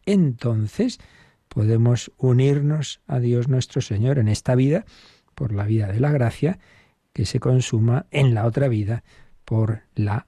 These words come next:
gloria. No hay otro camino, solo hay un Redentor. Otra cosa es que las personas que sin culpa no lo hayan conocido, esa gracia del Señor también entrará, tocará sus corazones de una manera,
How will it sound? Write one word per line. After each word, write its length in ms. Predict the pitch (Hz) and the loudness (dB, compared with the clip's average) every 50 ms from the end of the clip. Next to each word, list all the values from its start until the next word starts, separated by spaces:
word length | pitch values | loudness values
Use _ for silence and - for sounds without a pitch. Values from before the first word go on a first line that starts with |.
| _ - | _ -10
gloria. 400 | - 101 120 139 127 107 92 - - | -4 0 0 0 0 -2 -4 -2 0
No 380 | 123 120 139 170 185 180 180 | 2 4 4 4 4 2 0
hay 280 | 175 156 165 170 - - _ | 0 -2 -2 -4 -6 -8 _
otro 320 | - 147 151 147 175 165 | -6 -6 -4 -2 -4 -2
camino, 420 | - 127 120 139 160 165 139 120 | 0 2 2 4 4 4 4 2
solo 540 | 110 - - - - 170 180 180 170 160 151 | 0 -2 -6 -2 0 0 2 2 0 0 0
hay 200 | 156 165 170 170 | -2 -2 -2 -2
un 140 | 160 151 143 | -2 -2 -2
Redentor. 640 | 147 139 127 120 113 110 113 120 - 180 170 131 - - - - - _ _ _ | -2 -2 -2 -2 -2 -2 -4 -4 -2 -2 -2 -2 -4 -10 -18 -20 -20 _ _ _
Otra 280 | - - - - 117 113 | -16 -10 -4 -4 -2 -2
cosa 300 | - 110 104 95 120 135 | 0 -2 0 0 0 0
es 140 | 147 - - | 0 -2 -4
que 380 | - - - - _ _ - - | -12 -20 -20 -20 _ _ -14 -12
las 120 | - 110 | -12 -10
personas 420 | - - 101 101 117 123 123 101 - | -6 -6 -4 0 0 0 0 0 0
que 100 | - 123 | -2 -2
sin 220 | - - 113 107 | 0 0 0 0
culpa 340 | - - 143 147 139 - 113 | 2 2 0 0 0 0 0
no 100 | 113 117 | 0 0
lo 100 | 113 120 | 0 0
hayan 180 | 123 117 120 | 0 0 0
conocido, 420 | 120 - 131 135 123 - 143 143 147 | 0 0 0 0 0 2 2 2 2
esa 300 | 147 135 - - 127 113 | 2 0 -2 -2 -2 -2
gracia 340 | 117 123 127 120 - 135 123 | 0 0 -2 -2 -2 -4 -2
del 160 | 127 131 131 | -2 -4 -4
Señor 300 | - 123 117 127 147 - - - - - - - | -4 -2 -2 -2 -2 -4 -6 -18 -20 -20 -18 -8
también 400 | - 156 147 170 196 160 104 - _ _ - | -2 0 2 2 2 2 0 -2 _ _ -4
entrará, 560 | - 120 117 110 107 - - 110 104 120 120 120 | 0 0 0 0 0 -2 -2 0 0 2 0 0
tocará 500 | - - 120 110 - 113 113 127 131 123 | 0 -2 -2 0 0 0 2 2 2 0
sus 240 | - - 117 - | 0 -2 -4 -2
corazones 560 | - 131 117 120 107 - 123 117 120 120 117 - - - - - _ _ - | -2 -2 -2 -2 -2 -2 0 0 0 0 -2 -6 -14 -20 -20 -20 _ _ -2
de 60 | 127 | 0
una 100 | 117 117 | 2 2
manera, 480 | 113 113 113 113 117 117 113 117 113 - | 4 4 4 2 2 2 2 0 -2 -2